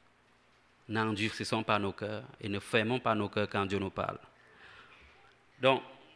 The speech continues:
Dieu veut que le serviteur, son serviteur soit avec Jésus. Il veut que nous répondions oui à un appel de Jésus et que nous passions une autre dimension de cette réponse. Il veut que nous participions à la mission.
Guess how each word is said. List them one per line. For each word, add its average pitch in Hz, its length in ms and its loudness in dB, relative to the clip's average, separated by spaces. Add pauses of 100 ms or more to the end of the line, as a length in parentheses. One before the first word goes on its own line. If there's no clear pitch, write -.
(220)
Dieu 127 460 2
veut 175 360 6
que - 100 4
le 165 180 6
serviteur, 139 920 4
son 117 200 4
serviteur 117 440 4
soit 131 180 8
avec 110 200 6
Jésus. 104 680 4 (200)
Il 113 140 -2
veut 175 180 -2
que - 120 -4
nous 120 160 0
répondions 110 640 0
oui 113 480 0 (100)
à 104 160 0
un 113 80 -2
appel 107 520 -4
de 98 100 -6
Jésus 95 580 -6 (380)
et - 80 -14
que - 100 -4
nous 156 120 -2
passions 151 340 -2
une 165 140 -4
autre 160 200 -4
dimension 101 600 -6
de 101 80 -8
cette - 200 -10
réponse. - 580 -14 (1200)
Il 113 180 4
veut 127 180 2
que - 100 -2
nous 113 160 0
participions - 540 -4
à 117 40 0
la 98 140 2
mission. 113 520 -4